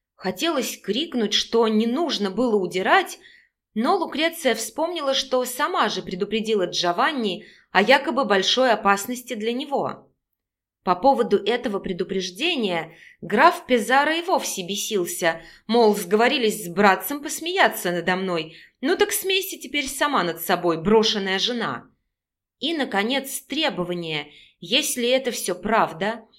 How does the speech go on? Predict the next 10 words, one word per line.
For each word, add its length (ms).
если 380
ты 140
действительно 640
желаешь 400
сохранить 520
семью 420
и 160
беременна 520
от 120
меня, 480